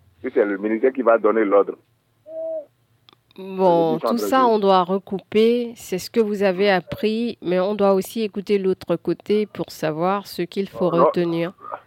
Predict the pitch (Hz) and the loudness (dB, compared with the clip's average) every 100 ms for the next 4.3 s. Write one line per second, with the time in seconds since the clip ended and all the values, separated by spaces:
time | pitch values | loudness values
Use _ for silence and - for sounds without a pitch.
0 | _ _ _ _ - - - 120 147 170 | _ _ _ _ -20 -10 0 4 4 6
1 | 131 120 - 294 160 135 95 - _ _ | 6 4 0 -2 2 2 0 -6 _ _
2 | _ _ _ _ _ _ _ 117 139 135 | _ _ _ _ _ _ _ 0 2 4
3 | 123 117 117 107 110 139 131 113 - 127 | 4 4 2 2 4 4 4 2 -2 0
4 | 143 117 | 2 2